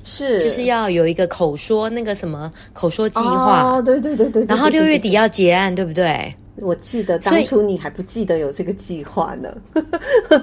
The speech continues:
Speaker 1: <laughs> 然后呢？
Speaker 2: 然后呢，就突然间插进来四场研习。
Speaker 1: 你哦，你哦，就受邀了四场，是吗？
Speaker 2: 对，就是临时就被，
Speaker 1: 嗯。
Speaker 2: 就，呃，可能就是四场以上。
Speaker 1: 是，
Speaker 2: 而且这个都是很短期的，比如说一个月内。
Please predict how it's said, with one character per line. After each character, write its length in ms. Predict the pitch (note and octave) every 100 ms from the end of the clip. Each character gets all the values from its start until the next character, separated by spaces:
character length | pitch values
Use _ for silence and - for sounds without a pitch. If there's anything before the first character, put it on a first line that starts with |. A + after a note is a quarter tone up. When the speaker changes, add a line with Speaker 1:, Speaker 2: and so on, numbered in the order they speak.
| F#4+
Speaker 1:
<laughs> 80 | E4+
然 160 | B3+ B3
后 320 | C#4 F4 C#4+
呢？ 440 | C4 A#3+ A3 A#3+ - - F#3+
Speaker 2:
然 160 | C4 C#4+
后 220 | F#4+ G4
呢， 260 | F4 F4 E4+
就 120 | F#4
突 220 | F4+ E4+
然 260 | E4 C4+ A#3+
间 220 | B3+ C4
插 220 | B3+ A3+
进 180 | A3 A3+
来 140 | E3+ D#3+
四 180 | G#3
场 240 | E3+ D3 B2+
研 280 | C3+ C3 C#3+
习。 340 | - D#3+ E3 - - -
Speaker 1:
你 260 | G#3+ F#3+ F3
哦， 320 | D#3 C#3+ F#3+
你 180 | - F3
哦， 140 | C3+ -
就 140 | A3+ A3
受 260 | - G3+
邀 180 | F#3+ F3+
了 160 | F3+ F3
四 280 | - F#3+ -
场， 300 | A3+ - G#3+
是 140 | -
吗？ 340 | E3+ - B2 A3+ -
Speaker 2:
对， 320 | D4+ B3 E3+
就 120 | G3+
是 140 | C#4+ D#4
临 220 | A#3 A3
时 180 | G#3+ F#3+
就 140 | A#3+
被， 340 | - G#3+ F3+ -
Speaker 1:
嗯。 60 | -
Speaker 2:
就， 200 | A#3 G3+ - -
呃， 180 | G3 F#3
可 120 | F#3
能 240 | F3+ F#3
就 120 | F3+ C4+
是 80 |
四 260 | C4 - A#3
场 260 | F3+ D#3 D#3+
以 140 | -
上。 360 | - F3+ - - -
Speaker 1:
是， 340 | - - A3 G3
Speaker 2:
而 80 |
且 160 | C4 C4+
这 120 | D4
个 80 | B3+
都 120 | B3
是 140 | A#3+ C4
很 180 | F#3+ F#3
短 240 | F3 B2+
期 280 | - - -
的， 160 | - -
比 120 | E3
如 100 | F3
说 380 | - G3 G3 G3
一 60 | -
个 140 | F#3+
月 200 | F3 G3
内。 340 | E3+ E3+ -